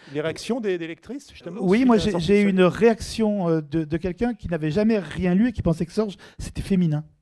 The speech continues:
Speaker 1: Ah ouais ?
Speaker 2: Hmm. Ah, voilà. Ah bah pour moi, j'étais, non, pas du tout, c'est masculin. Non, je plaisante. <laughs> Mais les, les, sur, sur ce livre-là, les réactions sont, euh, sont très tranchées. Je veux dire pourquoi, et,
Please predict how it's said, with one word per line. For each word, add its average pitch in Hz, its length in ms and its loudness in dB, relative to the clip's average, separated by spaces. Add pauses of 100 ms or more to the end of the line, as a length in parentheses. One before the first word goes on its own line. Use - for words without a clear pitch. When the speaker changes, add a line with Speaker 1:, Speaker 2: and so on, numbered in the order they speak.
Speaker 1:
Ah - 40 -20 (280)
ouais ? 175 60 -2
Speaker 2:
Hmm. 175 100 0 (1200)
Ah, 143 80 -4
voilà. 117 240 -6 (960)
Ah 143 100 2
bah 127 120 2
pour 110 160 -8
moi, 147 120 -6
j'étais, 113 400 -6 (400)
non, 139 200 2
pas - 100 2
du - 100 -14
tout, 175 120 -6
c'est 156 120 -10
masculin. 117 360 -16
Non, 127 80 -10
je - 80 -20
plaisante. 101 260 -20 (880)
<laughs> - 240 -18 (2750)
Mais 165 160 0
les, 202 220 4
les, 202 400 4
sur, - 340 0
sur - 300 -2
ce - 160 2
livre-là, 202 640 2
les 196 280 -4
réactions 180 420 -2
sont, 156 360 -6
euh, 143 220 -4 (720)
sont 165 180 0
très 226 180 -2
tranchées. 202 440 -4
Je 175 60 -6
veux 180 100 -2
dire 170 180 0
pourquoi, 214 380 -2
et, 190 60 0